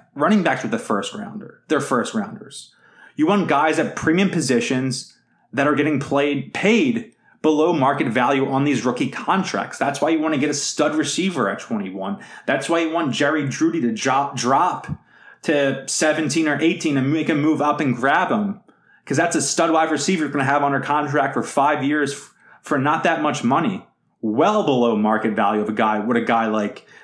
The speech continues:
DeAndre Hopkins is gonna get on his next deal. You could get another great outside cornerback. Darius Slay is only here for really, it's a two-year contract when you really look at it.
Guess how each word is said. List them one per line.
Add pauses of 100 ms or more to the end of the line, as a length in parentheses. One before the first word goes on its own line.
(100)
DeAndre
Hopkins
is
gonna
get
on
his
next
deal. (680)
You
could
get
another
great
outside
cornerback.
Darius
Slay
is
only
here (240)
for
really,
it's
a
two-year
contract
when
you
really
look
at
it.